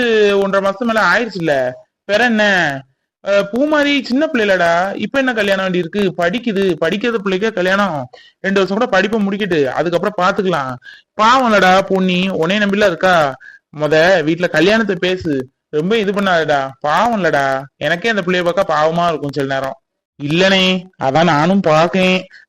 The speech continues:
அண்ணன்ட நாளைக்கு பேசலான்ட்டு இருந்தா, இந்தா வேலை ஏதோ கிடைச்சிருக்குன்னு சொல்லுதியே, பாவம் அவன் அந்த சந்தோஷத்துல இருப்பான். நம்ம போய் இப்ப அவன்கிட்ட சொல்லி அவன் மூளையை குழப்புவானே. சரி வேண்டாம், அண்ணன் இன்டர்வியூக்கெல்லாம் போயிட்டு வரட்டு,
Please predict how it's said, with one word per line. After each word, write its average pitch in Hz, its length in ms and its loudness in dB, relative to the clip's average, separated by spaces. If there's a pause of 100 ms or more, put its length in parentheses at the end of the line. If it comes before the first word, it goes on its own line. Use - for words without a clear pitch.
(100)
அண்ணன்ட 147 320 -2
நாளைக்கு 175 400 -2
பேசலான்ட்டு 180 520 -2
இருந்தா, 196 260 2 (220)
இந்தா 175 200 2 (460)
வேலை 156 300 2
ஏதோ 190 180 0
கிடைச்சிருக்குன்னு 180 460 -2
சொல்லுதியே, 175 380 0 (460)
பாவம் 156 400 0
அவன் 147 220 -4
அந்த 151 180 -2
சந்தோஷத்துல 160 480 -2
இருப்பான். 156 320 -4 (380)
நம்ம 147 200 -6
போய் 170 140 2
இப்ப 160 140 -2
அவன்கிட்ட 156 320 -4
சொல்லி 165 260 0 (360)
அவன் 160 260 -2
மூளையை 165 200 0
குழப்புவானே. 160 540 -2 (480)
சரி 170 260 -4
வேண்டாம், 180 400 0
அண்ணன் 147 220 -4
இன்டர்வியூக்கெல்லாம் 151 480 -2
போயிட்டு 160 220 0
வரட்டு, 156 300 0